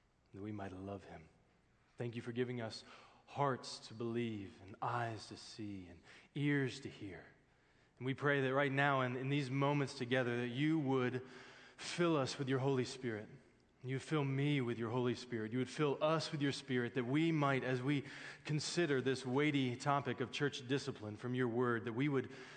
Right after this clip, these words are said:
see it with eyes that would, uh, would believe what you say, and that you would affect our churches, that they would be pure, humble churches for your glory and for our good.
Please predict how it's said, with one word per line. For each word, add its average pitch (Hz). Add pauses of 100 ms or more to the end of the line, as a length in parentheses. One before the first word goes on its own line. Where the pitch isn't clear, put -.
(100)
see 160
it 139
with 131
eyes 127
that 117
would, 110
uh, 101 (480)
would 107
believe 120
what 117
you 120
say, 101 (720)
and 110
that 113
you 123
would 123
affect -
our 117
churches, 113 (560)
that 104
they 117
would 117
be 107
pure, 120 (300)
humble 117 (640)
churches 107
for 120
your 113
glory 110
and 92
for 107
our 98
good. 90